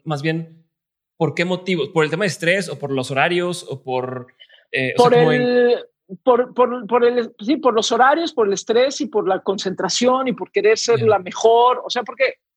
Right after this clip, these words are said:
Speaker 2: eso sí lo tengo ahí, tengo ese chip de que si algo, si voy a hacer algo, hay que hacerlo muy bien, ¿no?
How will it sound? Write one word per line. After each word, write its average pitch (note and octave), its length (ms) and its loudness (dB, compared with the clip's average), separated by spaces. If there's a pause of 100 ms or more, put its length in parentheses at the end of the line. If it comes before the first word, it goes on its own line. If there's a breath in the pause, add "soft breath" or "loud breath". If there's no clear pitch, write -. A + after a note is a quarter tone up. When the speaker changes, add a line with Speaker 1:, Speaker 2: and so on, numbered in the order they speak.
(340)
Speaker 2:
eso D#4 240 0
sí D#4 160 2
lo C#4+ 140 2
tengo A#3 300 4
ahí, G#3 200 2
tengo G#3 240 0
ese G3+ 180 -2
chip G#3 240 -4
de G3 140 0
que F3 100 -6
si F3+ 140 -2
algo, G#3 380 4
si - 140 -2
voy G#3+ 120 4
a A3 40 0
hacer G#3 200 -2
algo, G3 400 2
hay F3+ 120 2
que G3 80 -6
hacerlo F#3 280 -2
muy F#3+ 200 4
bien, F#3+ 420 0
¿no? B3 200 -8